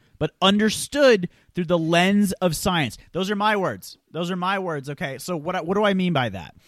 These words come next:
What I mean is that r-, the guy who, the guy who invented it, Rudolf Steiner,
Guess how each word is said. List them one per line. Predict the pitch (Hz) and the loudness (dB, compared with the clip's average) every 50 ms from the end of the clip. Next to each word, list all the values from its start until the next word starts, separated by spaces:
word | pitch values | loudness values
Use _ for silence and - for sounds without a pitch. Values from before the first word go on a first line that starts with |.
| _ _ _ _ | _ _ _ _
What | - 156 175 | 2 4 4
I | 175 180 | 6 6
mean | 196 214 226 226 | 6 4 4 2
is | 208 175 | 2 2
that | 175 151 131 - - _ _ _ _ _ _ _ _ _ - | 2 0 0 -2 -6 _ _ _ _ _ _ _ _ _ -14
r-, | 131 147 - _ _ _ _ - | -14 -14 -14 _ _ _ _ -6
the | 143 - | -4 -4
guy | 185 170 170 190 208 | -2 0 2 2 2
who, | 226 214 202 170 160 - _ _ _ _ _ | 2 0 0 -4 -8 -16 _ _ _ _ _
the | 139 165 | -6 -4
guy | 160 180 185 214 | 0 2 4 4
who | 247 240 | 4 4
invented | 214 185 175 165 165 156 | 4 2 2 2 2 0
it, | 135 | 0
Rudolf | 113 151 170 175 170 160 - | 0 0 2 2 2 2 0
Steiner, | - - 143 113 107 110 131 170 | -2 -4 -4 -4 -4 -6 -8 -8